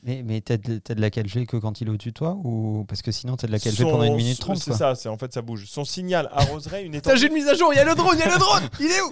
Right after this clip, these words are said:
Speaker 2: <laughs> C'est un peu ça, en fait. Et en fait, c'est une, euh, c'est cinquante kilomètres, euh, de, de, de, de, de,
Speaker 3: C'est tout petit.
Speaker 2: Non, mais c'est, quand t'es haut,
Speaker 1: De
Speaker 2: du
Speaker 1: quoi ?
Speaker 2: coup, ça fait, ça fait,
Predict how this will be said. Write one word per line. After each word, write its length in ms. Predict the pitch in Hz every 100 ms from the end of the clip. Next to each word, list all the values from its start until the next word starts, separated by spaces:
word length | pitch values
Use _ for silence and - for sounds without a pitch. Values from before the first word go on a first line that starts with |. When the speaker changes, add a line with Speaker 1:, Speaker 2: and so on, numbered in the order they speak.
| 190
Speaker 2:
<laughs> 120 | 135
C'est 80 | 127
un 80 | 135
peu 80 | 156
ça, 140 | 180
en 40 | 147
fait. 180 | 127 - _ - -
Et 100 | 135
en 60 |
fait, 180 | 180 190
c'est 180 | - 135
une, 200 | 127 123
euh, 260 | 117 120
c'est 160 | 113 143
cinquante 380 | - 175 185 160
kilomètres, 500 | 156 143 117 - - _ _
euh, 260 | 123 113 113
de, 200 | 110 110
de, 160 | 113
de, 420 | 117 117 110 107 104
de, 220 | 107 104 104
de, 420 | 110 107 107 107 101
Speaker 3:
C'est 80 | 123
tout 160 | - 135
petit. 260 | - 247 _ _ _ _
Speaker 2:
Non, 120 | - 156
mais 80 |
c'est, 140 | 156 -
quand 160 | 147
t'es 180 | 139 147
haut, 140 | - 131
Speaker 1:
De 40 |
Speaker 2:
du 80 | 151
Speaker 1:
quoi ? 120 | 131
Speaker 2:
coup, 60 | 120
ça 140 | 143
fait, 220 | - 131
ça 120 | 120
fait, 160 | 117 127